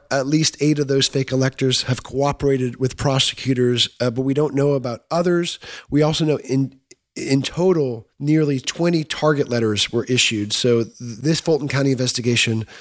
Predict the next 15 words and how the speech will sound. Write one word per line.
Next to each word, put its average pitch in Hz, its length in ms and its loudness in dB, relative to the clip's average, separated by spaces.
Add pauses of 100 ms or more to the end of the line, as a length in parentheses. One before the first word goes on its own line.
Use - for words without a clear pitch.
(200)
is 123 140 2
scrutinizing 117 720 0 (840)
almost 139 320 0
two 175 160 0
dozen 139 300 0
different 110 240 -6
people 113 320 0 (100)
and, 120 180 0
and, 120 200 0
and 110 140 -4
who 107 120 0
could - 140 -2
face 117 180 0
criminal 117 260 0
charges. 117 440 -2